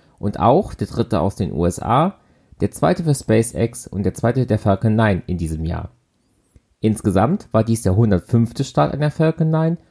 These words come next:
und der hundertvierte erfolgreiche Flug dieses Modells.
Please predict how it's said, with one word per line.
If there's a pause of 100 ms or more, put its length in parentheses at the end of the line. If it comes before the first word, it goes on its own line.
(260)
und
der
hundertvierte
erfolgreiche
Flug
dieses
Modells.